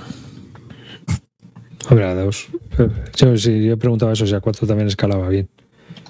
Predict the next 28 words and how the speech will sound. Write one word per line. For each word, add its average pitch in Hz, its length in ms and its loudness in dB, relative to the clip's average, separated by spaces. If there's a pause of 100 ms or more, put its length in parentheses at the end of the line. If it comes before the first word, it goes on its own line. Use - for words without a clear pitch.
(800)
Pero 131 140 6
sí, 147 160 2
sí, 139 140 2
es 131 200 2
un 135 100 2
juego 127 200 2
que 120 80 2
se 117 160 2
ha, 104 560 0
que - 140 0
se 117 60 6
ha - 20 4
estado 110 220 0
hablando 107 280 2
de 107 100 2
él 98 160 -2 (200)
y 123 80 -6
que 113 240 6
tiene 117 180 2
muy 107 120 0
buenas 95 220 -2
críticas - 600 -6 (500)
también. 104 320 4 (1600)
Así 123 300 4
que, 101 360 -2 (2250)
y 117 80 8
bueno, 120 280 2 (160)
yo, 110 440 4